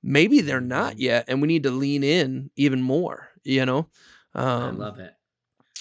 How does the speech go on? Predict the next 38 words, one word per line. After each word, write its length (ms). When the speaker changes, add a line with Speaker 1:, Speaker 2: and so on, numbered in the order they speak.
Speaker 2:
I 80
Speaker 1:
and 160
Speaker 2:
love 60
Speaker 1:
then, 340
Speaker 2:
it. 40
Speaker 1:
uh, 380
and 80
then 100
talking 280
about 120
how 160
it 20
affects 300
your 80
students, 640
right? 320
We 100
talk 300
about 440
helping 380
the 60
students 420
join 560
in 220
this 220
voice, 500
join 300
in 180
this 180
cause, 480
join 320
in 140
this, 260
this 220
movement, 840
right? 420
Of 440
how, 260